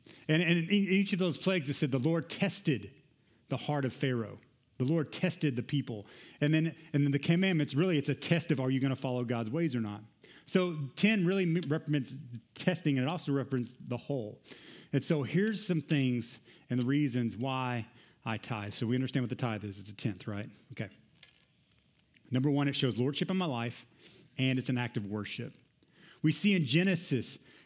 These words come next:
Jacob, he leaves Beersh-, Beersheba. He goes back to his brother. He's hoping he doesn't get killed by his brother because he was a conniving little snot when he was growing up.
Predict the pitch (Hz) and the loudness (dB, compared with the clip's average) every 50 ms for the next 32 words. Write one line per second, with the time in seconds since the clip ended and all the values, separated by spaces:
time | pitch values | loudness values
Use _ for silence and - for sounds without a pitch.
0 | - 131 117 123 165 170 202 202 - 156 117 104 98 - - - _ _ _ _ | -6 -2 2 2 4 4 2 2 0 0 0 -2 -4 -12 -18 -20 _ _ _ _
1 | _ _ _ _ _ _ _ _ - 160 160 143 135 160 190 220 202 160 147 190 | _ _ _ _ _ _ _ _ 0 2 4 4 4 4 4 4 4 2 0 0
2 | 180 - - - 139 120 127 151 151 - - - 180 175 170 165 135 135 139 131 | 0 0 -2 -4 -2 0 0 0 2 0 0 2 2 2 2 2 2 2 2 0
3 | 139 117 98 104 156 170 185 - - - 180 165 131 120 151 151 147 139 147 139 | 0 -2 0 0 0 0 0 -2 0 0 2 2 2 0 0 0 0 0 0 0
4 | 123 131 120 - 139 123 - - 131 143 139 139 143 135 143 123 139 139 - - | 0 0 0 0 0 0 2 2 2 2 4 2 2 2 2 0 0 -2 0 2
5 | 160 165 170 151 156 156 156 135 120 147 143 143 139 127 123 - 139 127 113 127 | 2 2 2 2 0 0 -2 -2 -2 -2 -2 0 -2 -2 -2 -2 -2 0 0 0
6 | 120 113 117 117 - 113 127 131 143 143 151 151 143 147 147 139 - - 147 131 | -2 -2 -4 -4 -2 -2 0 0 0 0 0 0 0 -2 -4 -4 -2 -2 0 0
7 | 131 131 135 131 131 127 127 131 120 117 131 135 135 147 147 120 113 135 151 - | -2 -2 -2 0 0 0 0 0 0 0 0 0 0 0 0 0 -2 -4 -8 -12